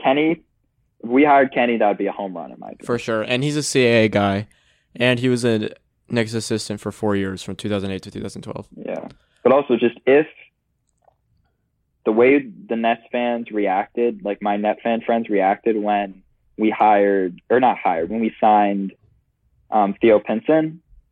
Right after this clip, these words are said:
Speaker 1: the way they'd react when we signed Kenny Atkinson would be, like, my best day
Speaker 2: Yeah, it would be
Speaker 1: in
Speaker 2: a
Speaker 1: a
Speaker 2: fantastic
Speaker 1: while.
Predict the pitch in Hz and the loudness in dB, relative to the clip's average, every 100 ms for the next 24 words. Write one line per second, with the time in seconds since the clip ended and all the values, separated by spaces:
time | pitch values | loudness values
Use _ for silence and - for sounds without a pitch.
0 | _ _ _ _ _ _ - 104 113 120 | _ _ _ _ _ _ 0 4 4 4
1 | 120 113 110 113 113 104 107 - 107 98 | 2 2 2 2 -2 -6 -6 -4 -4 -4
2 | 98 107 98 90 101 113 117 120 120 120 | -8 -8 -4 -2 -4 -6 -6 -2 -2 -4
3 | _ - _ _ - - 110 104 92 _ | _ -20 _ _ -20 0 4 4 2 _
4 | - _ - 101 101 107 - - 98 143 | -20 _ -4 -2 2 0 0 2 4 4
5 | - 139 156 156 143 101 131 - 113 110 | 4 4 4 6 2 4 2 6 4 2
6 | 110 | -2